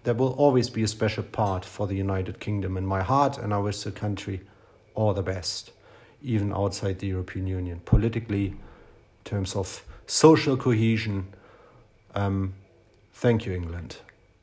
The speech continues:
Um, this country has given me more than I, I could have dreamt of,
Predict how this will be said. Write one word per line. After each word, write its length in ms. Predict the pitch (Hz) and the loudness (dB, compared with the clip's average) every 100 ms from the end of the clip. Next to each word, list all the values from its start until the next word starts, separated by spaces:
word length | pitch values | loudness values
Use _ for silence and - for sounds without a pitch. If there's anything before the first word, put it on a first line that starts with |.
| _ _ - | _ _ -10
Um, 460 | 101 95 92 92 90 - _ _ _ | -4 -2 -2 -4 -6 -16 _ _ _
this 200 | - 113 | -4 -2
country 320 | - 113 107 104 | -2 -2 0 0
has 140 | 95 | -2
given 300 | 104 98 98 | -2 -2 0
me 260 | 98 95 95 - | 0 -2 -6 -10
more 320 | 101 107 107 | -2 0 2
than 160 | 101 95 | 0 -2
I, 260 | 95 92 92 - _ | -2 -4 -6 -14 _
I 80 | 95 | -8
could 200 | 90 95 | -8 -6
have 180 | 90 - | -8 -8
dreamt 300 | 95 92 90 | -6 -6 -8
of, 200 | 90 - | -12 -16